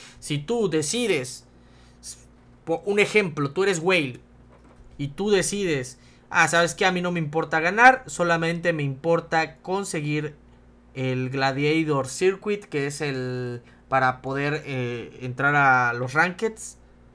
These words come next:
De ahí de eso, después de eso no puedes perder nada de, de categoría. De hecho, antes de eso tampoco. Entonces, nada más te importa ganar las primeras cuarenta y cinco partidas y de ahí, listo, a gastar runas.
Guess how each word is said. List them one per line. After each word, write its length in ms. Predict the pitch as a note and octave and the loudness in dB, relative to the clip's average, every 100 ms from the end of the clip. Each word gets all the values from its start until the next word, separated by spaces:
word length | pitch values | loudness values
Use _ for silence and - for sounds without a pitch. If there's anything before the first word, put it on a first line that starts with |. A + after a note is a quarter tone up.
| - - - - | -20 -20 -20 -14
De 100 | C#3 | -2
ahí 200 | C3+ D3 | 0 2
de 160 | E3+ D#3+ | 4 4
eso, 280 | E3 F3+ D#3+ | 2 -2 -2
después 400 | C#3+ C#3+ - F3 | -2 -4 -2 0
de 80 | |
eso 220 | F#3 - E3+ | 0 0 -2
no 180 | E3 | -4
puedes 220 | E3 F3 - | -2 -6 -4
perder 340 | C#3+ C#3+ D3+ | -4 -2 -2
nada 380 | D3+ D3 D3+ D3 | 0 2 4 2
de, 260 | B2+ A2+ A2+ - - | 0 -8 -12 -20 -14
de 160 | C3 B2+ | -8 -6
categoría. 640 | C3 C3 B2 C3 E3+ G3 | -4 -4 -2 -2 2 0
De 140 | E3 D3 | 2 -2
hecho, 300 | D3+ E3 - | 0 -2 -2
antes 320 | C3+ D#3 D#3+ | -2 -2 -2
de 80 | C#3+ | -4
eso 140 | D3 D3+ | -4 -6
tampoco. 540 | B2+ C#3 D#3 G#3 B3 - - - - - - - - - | -6 -6 -4 -6 -6 -14 -20 -20 -20 -20 -20 -20 -20 -10
Entonces, 640 | C#3+ C#3+ E3+ F3 F3+ F3 | -6 0 0 2 -2 -2
nada 260 | D3 D#3 E3+ | 2 4 6
más 180 | E3 E3 | 4 0
te 60 | |
importa 380 | D#3+ D3 D#3+ E3 | -2 0 0 2
ganar 280 | C#3+ C#3+ D#3 | 2 4 4
las 160 | D3+ D3 | 4 -2
primeras 380 | C#3 C#3+ D#3 | -6 -4 -4
cuarenta 400 | D3 D3 C3+ C3 | -2 -2 -2 -2
y 60 | C3 | -8
cinco 280 | C#3+ E3 D#3 | -8 -6 -4
partidas 540 | E3+ - F3+ F#3 F#3 | -4 -2 0 0 -2
y 100 | D3 | -4
de 60 | C3+ | 0
ahí, 400 | C3 F#3 A#3+ A#3+ - - - - _ - | 2 2 -2 -6 -20 -20 -20 -20 _ -12
listo, 500 | C3+ G3+ A3+ D#3 B2 - - - - - | -4 -2 -2 -6 -6 -12 -20 -20 -20 -8
a 140 | C#3 | -4
gastar 300 | C3 C3 E3 | -4 -2 0
runas. 460 | F#3 A#3 C4+ D4 | 2 2 0 -2